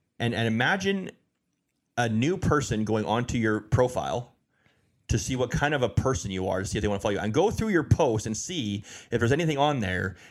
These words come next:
that you might think shouldn't be on there, and have that conscious, you know, effort with yourself going forward. Because you could just be a dealer who just started and you go into a home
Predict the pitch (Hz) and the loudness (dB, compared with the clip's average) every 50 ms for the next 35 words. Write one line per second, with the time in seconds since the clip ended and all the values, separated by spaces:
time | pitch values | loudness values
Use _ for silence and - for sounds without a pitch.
0 | - - 104 110 120 139 151 143 135 135 127 - - 120 117 101 - 131 123 117 | -4 -2 0 0 2 2 2 2 2 0 0 2 0 0 0 -2 -2 -2 -2 -2
1 | 110 101 104 101 101 104 104 98 87 73 76 76 80 - - - - - - 107 | -2 -4 -2 0 0 0 0 -2 -2 -4 -6 -6 -8 -8 -10 -14 -12 -6 -4 -2
2 | 107 104 143 165 165 147 143 123 - - - - 139 139 131 - 127 120 - - | 0 0 0 0 2 2 0 0 0 -4 -4 -2 -2 -2 -2 -2 -2 -4 -4 -6
3 | - - _ - 113 113 104 98 101 - 110 - - 113 92 87 98 104 98 - | -12 -14 _ -4 -2 0 0 0 0 0 -2 -2 0 0 0 4 4 4 4 2
4 | - 98 92 92 - 95 92 92 95 - 120 110 92 64 71 107 104 - 123 113 | 0 -2 -2 -2 -4 -4 -4 -4 -2 -2 0 0 0 -2 -2 -4 0 0 0 0
5 | 101 - - - - - 156 190 - 226 180 160 - - 143 123 101 - 110 - | 0 -2 -12 -18 -8 -2 -2 0 0 0 0 0 0 2 2 2 4 4 4 4
6 | 113 104 104 104 98 110 98 - - 139 139 117 98 95 101 101 107 117 120 113 | 4 2 2 2 2 0 0 2 2 4 4 4 2 2 0 0 0 0 2 2
7 | 107 107 95 95 117 143 135 110 101 98 95 | 2 2 0 2 0 0 0 0 -2 -4 -6